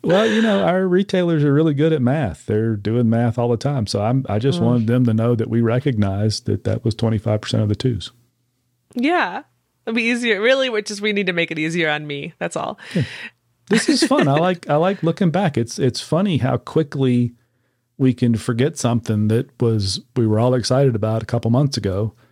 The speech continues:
Speaker 2: Yeah.
Speaker 1: Uh, we've moved on. So I think this is great to recap this. I hope people ha-, find it helpful. If you, um, listen to this and think, "I wish I knew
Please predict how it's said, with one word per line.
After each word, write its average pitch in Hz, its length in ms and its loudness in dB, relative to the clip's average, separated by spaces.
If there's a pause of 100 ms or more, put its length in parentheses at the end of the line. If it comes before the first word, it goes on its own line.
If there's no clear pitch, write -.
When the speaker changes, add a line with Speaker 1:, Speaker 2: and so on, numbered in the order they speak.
(120)
Speaker 2:
Yeah. 147 300 -6
Speaker 1:
Uh, 104 380 0
we've 101 220 2
moved 120 280 2
on. 131 240 2
So 113 380 -2
I 110 80 -2
think 127 160 2
this 107 140 0
is 101 140 -2
great 120 280 -2
to 110 80 -4
recap 113 520 -4
this. 120 260 -2
I 110 40 2
hope 123 140 0
people 123 200 0
ha-, 120 160 -2
find 117 300 0
it - 120 -6
helpful. 147 420 0
If - 240 0
you, 131 440 2
um, 113 600 0 (120)
listen 156 260 2
to 170 80 4
this 135 320 2
and 120 140 2
think, 120 240 0
"I 113 100 0
wish 127 280 2
I 117 120 2
knew 120 420 2